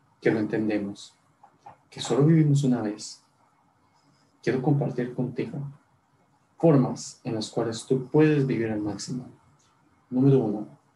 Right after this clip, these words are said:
sé feliz. ¿Cuándo fue la última vez que sonreíste? Si recuerdas la última vez que sonreíste, levanta tu mano.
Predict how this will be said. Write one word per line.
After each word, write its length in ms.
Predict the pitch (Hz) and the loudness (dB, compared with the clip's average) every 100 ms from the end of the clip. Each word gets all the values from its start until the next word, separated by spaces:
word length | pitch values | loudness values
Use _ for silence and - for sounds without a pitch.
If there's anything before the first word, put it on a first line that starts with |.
| _ _ - - _ | _ _ -14 -14 _
sé 340 | - - - 131 | -10 -2 0 2
feliz. 580 | 135 107 101 - - _ _ _ _ _ - - - _ _ _ | 2 2 -2 -8 -14 _ _ _ _ _ -16 -16 -16 _ _ _
¿Cuándo 200 | 160 175 | 2 4
fue 100 | 170 | 4
la 80 | |
última 240 | 160 151 127 | 4 4 2
vez 120 | 127 | 2
que 100 | 135 | -2
sonreíste? 680 | 127 113 110 104 101 - - - _ _ _ - - _ _ _ _ | -2 -2 0 -2 -2 -8 -14 -18 _ _ _ -20 -20 _ _ _ _
Si 220 | - - | -6 -2
recuerdas 380 | 139 - 175 202 | 2 6 6 8
la 60 | 190 | 6
última 240 | 180 160 | 4 4
vez 120 | 147 | 4
que 80 | 143 | 2
sonreíste, 540 | 139 127 127 123 - 123 | -2 -2 -2 -4 -4 -2
levanta 400 | 117 117 113 - | -2 -2 -6 -8
tu 80 | |
mano. 240 | 107 104 | -8 -8